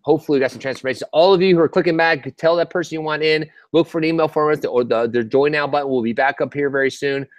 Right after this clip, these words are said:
Appreciate you guys. Yeah, thank you guys. You guys all have a great night. Guys, go out there, make,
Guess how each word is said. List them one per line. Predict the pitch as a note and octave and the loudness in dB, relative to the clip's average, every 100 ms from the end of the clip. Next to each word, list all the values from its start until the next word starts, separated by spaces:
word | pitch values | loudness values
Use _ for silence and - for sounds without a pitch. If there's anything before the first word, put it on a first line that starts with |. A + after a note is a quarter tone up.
| - _ | -20 _
Appreciate | - E3 D#3 D3+ - | 0 0 2 -2 -2
you | |
guys. | C#3+ D3 D3+ D3 D3 C#3+ _ _ _ _ | 0 2 4 4 2 -2 _ _ _ _
Yeah, | E3 D3 | 2 2
thank | B2 D#3+ D3+ | 2 -2 0
you | |
guys. | D3+ D#3 D3 | 2 4 2
You | C3 | 4
guys | D#3+ D#3+ | 2 4
all | E3 | 2
have | D#3+ D3+ | 2 0
a | |
great | C3 D#3+ | 2 0
night. | D#3 D#3 | 0 -4
Guys, | G3 F#3 | -4 -4
go | G#3+ | -2
out | G#3 | -4
there, | G3+ | -4
make, | E3+ G3 | -4 -6